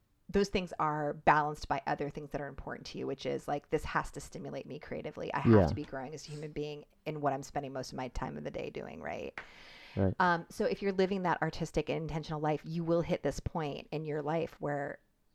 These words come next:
Speaker 1: y-, you'll be like, "Oh, I'm gonna die."
Speaker 2: Yes.
Speaker 1: "I'm gonna die." Like, that's
Speaker 2: Uh-huh.
Speaker 1: a real, that, that, then that, that's usually what starts the process.
Speaker 2: Yeah.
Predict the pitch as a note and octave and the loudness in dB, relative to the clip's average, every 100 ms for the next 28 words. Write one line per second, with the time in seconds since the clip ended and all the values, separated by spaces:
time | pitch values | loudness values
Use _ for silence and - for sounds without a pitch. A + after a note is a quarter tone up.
0 | _ - A#2+ - _ _ _ E3 D#3+ D#3 | _ -20 -20 -20 _ _ _ 0 0 0
1 | D3+ D3 C#3+ - - - F3+ C#3 - - | -4 -6 -6 -12 -16 -6 -4 -4 -10 -20
2 | _ _ _ _ _ _ F3+ C4 F3+ D#3+ | _ _ _ _ _ _ -2 -2 -4 -8
3 | - - - - - _ _ _ _ - | -10 -12 -12 -16 -20 _ _ _ _ 2
4 | G#2+ C#2 - - - - _ _ - G3+ | 2 2 -4 -20 -20 -20 _ _ 0 2
5 | A#3+ A3 G3+ - - _ G3+ A3 A#3+ G#3+ | 4 4 4 -2 -10 _ 8 10 10 8
6 | F#3+ F3 E3 F3+ - - - F3+ A3 G#3 | 4 4 8 8 8 2 4 4 4 2
7 | G3+ - A#3 - - F3 F#3 G3+ G#3+ A3 | -2 2 2 2 -8 -4 -2 -2 -4 -2
8 | G#3+ F3+ - - D3+ - - - C#3 C3 | 0 0 0 -2 -2 -2 -8 -4 -2 -2
9 | - - - - - G2+ F#2+ | -4 -8 -8 -16 4 6 8